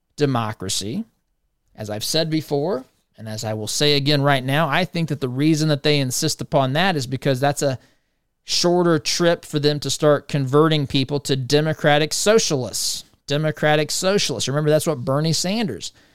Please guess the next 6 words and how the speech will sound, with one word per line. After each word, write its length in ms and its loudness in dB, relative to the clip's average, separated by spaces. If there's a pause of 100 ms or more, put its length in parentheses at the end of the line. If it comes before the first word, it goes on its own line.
(160)
insists 460 -2
that 160 -2
he 240 0
is. 400 -8 (1800)
Democratic 560 -8
socialists. 720 -6